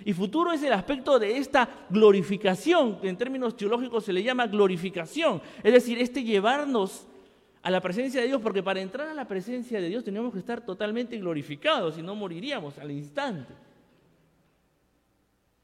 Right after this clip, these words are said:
Entonces hay que entenderlo muy claro, ¿ya? Entonces, el evangelio es este poder de Dios para, para, eh, eh, darnos esta poderosa salvación.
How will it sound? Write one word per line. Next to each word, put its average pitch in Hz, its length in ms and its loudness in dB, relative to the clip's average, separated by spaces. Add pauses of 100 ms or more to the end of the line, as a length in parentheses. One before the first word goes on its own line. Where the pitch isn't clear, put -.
(340)
Entonces 196 280 -2
hay 233 80 2
que 247 100 -4
entenderlo 226 440 2
muy 254 180 2
claro, 233 480 6 (440)
¿ya? 160 280 -8 (140)
Entonces, 226 300 -2 (180)
el 214 120 6
evangelio 269 540 2
es 285 160 -6
este 285 240 -8
poder 233 460 4
de 262 100 -4
Dios 262 240 0
para, 202 400 2 (300)
para, 185 440 0 (840)
eh, 190 240 -4
eh, 180 320 -2 (1120)
darnos 254 380 2
esta 262 340 0
poderosa 214 580 8
salvación. 120 580 0